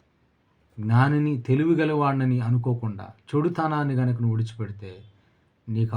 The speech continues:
ఆరోగ్యం ఉంటది, నీ ఎముకలకు సత్తు ఉంటుంది. అంతేకాదు, దేవుని పట్ల కృతజ్ఞతా భావం, పరిచర్యలు సహకరించే మనస్తత్వం, కృతజ్ఞత కలిగినటువంటి భావం నీ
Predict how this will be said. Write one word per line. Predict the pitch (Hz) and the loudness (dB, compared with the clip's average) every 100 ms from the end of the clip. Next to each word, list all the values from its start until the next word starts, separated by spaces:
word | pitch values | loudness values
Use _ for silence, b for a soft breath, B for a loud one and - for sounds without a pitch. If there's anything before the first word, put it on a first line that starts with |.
| 113 | 2
ఆరోగ్యం | 131 143 135 143 143 | 4 2 0 -2 -2
ఉంటది, | 135 147 160 | -4 -8 -6
నీ | 139 127 | 0 0
ఎముకలకు | 123 127 117 120 | 0 0 -2 -2
సత్తు | 110 107 104 | -6 -6 -10
ఉంటుంది. | 98 85 85 - _ _ _ _ _ _ _ | -10 -14 -20 -20 _ _ _ _ _ _ _
అంతేకాదు, | 110 113 135 120 110 107 98 123 | -4 -2 -2 -2 -4 -6 -6 -2
దేవుని | 151 160 156 143 | -2 -2 -4 -6
పట్ల | 123 127 - | -6 -8 -8
కృతజ్ఞతా | 151 151 170 175 175 170 127 | -12 -8 -6 -4 -2 -2 -2
భావం, | 120 117 101 - 120 | 0 -2 -6 -12 -2
పరిచర్యలు | 123 120 123 110 110 113 | -2 0 -2 -2 -4 -4
సహకరించే | 117 123 131 123 120 120 110 | -4 -4 -2 -2 -2 -4 -2
మనస్తత్వం, | 113 - 104 - - - b b b b - | -4 -6 -12 -14 -20 -20 b b b b -6
కృతజ్ఞత | 131 170 156 170 151 | -6 -4 -4 -2 -2
కలిగినటువంటి | 143 139 135 127 123 123 107 110 | -2 0 0 0 0 2 0 0
భావం | 117 107 98 110 - b b b b | -2 -2 -6 -10 -14 b b b b
నీ | 127 | 2